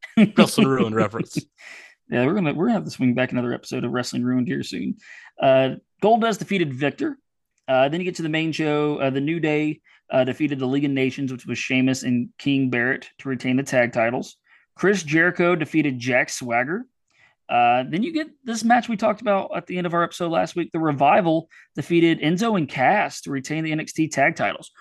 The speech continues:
Speaker 1: Really random that they just threw the N X T tag title match on this card. Not gonna hate.
Speaker 2: Well,
Speaker 1: Love, love
Speaker 2: well,
Speaker 1: me some
Speaker 2: ma-
Speaker 1: Revival.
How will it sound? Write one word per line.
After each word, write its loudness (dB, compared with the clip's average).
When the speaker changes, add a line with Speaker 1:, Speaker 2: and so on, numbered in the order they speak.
Speaker 1:
Really 4
random 2
that -4
they -2
just -8
threw 0
the 2
N -2
X -8
T -2
tag 2
title 2
match -4
on -2
this -8
card. -6
Not 2
gonna 4
hate. 2
Speaker 2:
Well, 2
Speaker 1:
Love, 2
love 6
Speaker 2:
well, 6
Speaker 1:
me 2
some -2
Speaker 2:
ma- 0
Speaker 1:
Revival. 2